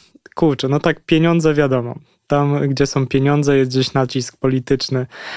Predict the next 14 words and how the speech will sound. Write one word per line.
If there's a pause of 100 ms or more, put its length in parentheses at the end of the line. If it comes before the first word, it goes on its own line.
(200)
I
tutaj
Unia
musi
odkręcać
tą
pułapkę,
w
którą
się
spa-,
wpakowała,
bo
po-,